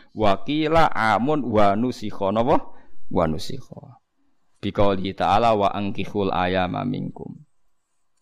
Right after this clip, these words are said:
Mergo ngeten nggih, niki rungokno tenan nggih. Zaman Nabi Sugeng itu ya sudah ada dua teori.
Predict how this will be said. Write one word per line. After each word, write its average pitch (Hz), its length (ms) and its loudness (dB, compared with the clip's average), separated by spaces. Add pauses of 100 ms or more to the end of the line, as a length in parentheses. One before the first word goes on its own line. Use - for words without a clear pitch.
(480)
Mergo 104 320 2
ngeten 104 240 4
nggih, 95 160 -2
niki 104 160 2
rungokno 101 320 0
tenan 98 320 -6
nggih. 90 80 -8
Zaman 107 400 0
Nabi 107 320 -2
Sugeng 101 480 -2
itu 151 160 -2
ya 107 160 2
sudah 104 400 0
ada 117 160 0
dua 101 320 -2
teori. 98 480 -4